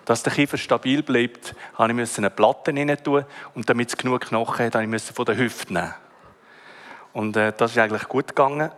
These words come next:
aber nachher habe ich eine dumme Bewegung gemacht und ein Stück Knochen abgebrochen und darum muss ich jetzt bis zum, hey ja, das ist furchtbar. Also ein bisschen behindert ist man schon, aber nicht so gross. <laughs> Aber es hat alles wieder gut gekommen bis im Dezember mit Stöcken und nachher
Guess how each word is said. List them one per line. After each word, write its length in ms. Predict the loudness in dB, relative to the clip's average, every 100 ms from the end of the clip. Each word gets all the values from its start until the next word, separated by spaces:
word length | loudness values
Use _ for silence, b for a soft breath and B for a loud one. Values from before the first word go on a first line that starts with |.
| -4
aber 180 | -2 0
nachher 400 | 0 0 -2 -2 -8 B B _ B B B B B B B B _
habe 140 | -2 0
ich 80 | 0
eine 60 |
dumme 320 | 2 0 0
Bewegung 380 | -2 0 0 -2
gemacht 320 | -4 -4 -4
und 80 | -8
ein 20 |
Stück 300 | -8 -8 -8
Knochen 440 | -6 -4 -4 -4 -2
abgebrochen 600 | -4 -2 -2 -2 -4 -6
und 120 | -4
darum 200 | -2 -2
muss 160 | -4 -2
ich 60 |
jetzt 240 | -4 -4 -8
bis 180 | -10
zum, 120 | -10 -12 _ -18 -10
hey 120 | -10
ja, 220 | -8 -14 -16 B B -20
das 120 | -20
ist 60 |
furchtbar. 480 | -18 -18 -16 -16 -16 -18 _ B B B B B B B B
Also 220 | 0 0 0
ein 120 | 0 4
bisschen 280 | 2 2
behindert 420 | 0 2 2 0 0
ist 120 | -2
man 100 | -2
schon, 200 | 0 -2
aber 220 | -4 -6
nicht 180 | -6 -4
so 120 | -4
gross. 420 | -2 -2 -4 -8 -10
<laughs> 40 | -12 -14 B B B B B B B B B B -6 B B B B B B
Aber 180 | 4
es 100 | 4
hat 160 | 4 6
alles 260 | 6 4 2
wieder 160 | 0
gut 220 | 2 2
gekommen 240 | 2 2 2
bis 140 | 0
im 80 | 0
Dezember 480 | 0 2 2 0 0
mit 180 | -6 0
Stöcken 340 | 0 0 -4
und 120 | -6
nachher 420 | -2 0 -2 -4